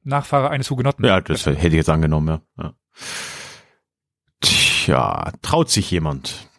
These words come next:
Speaker 2: einfach mal drauf ro-, loszuraten, was der gute Herr Fabergé noch so produziert haben könnte?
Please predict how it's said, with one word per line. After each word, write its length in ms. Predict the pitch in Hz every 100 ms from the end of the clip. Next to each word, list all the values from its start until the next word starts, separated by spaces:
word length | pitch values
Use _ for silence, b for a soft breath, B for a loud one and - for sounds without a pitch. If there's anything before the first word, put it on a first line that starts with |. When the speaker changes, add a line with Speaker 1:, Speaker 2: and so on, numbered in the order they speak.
| -
Speaker 2:
einfach 200 | 101 95
mal 140 | 92 90
drauf 220 | 90 90
ro-, 220 | 92 127
loszuraten, 920 | 143 156 135 - 104 95 92 - 92
was 200 | 85 85
der 200 | - 82 80
gute 500 | 90 80 78 76 - _ _ _ _ _ _ _ _ _ _ _ _
Herr 400 | - 78 71 -
Fabergé 440 | - 76 73 80
noch 140 | 78 -
so 140 | -
produziert 400 | - - - -
haben 160 | 156 160
könnte? 400 | 98 156 156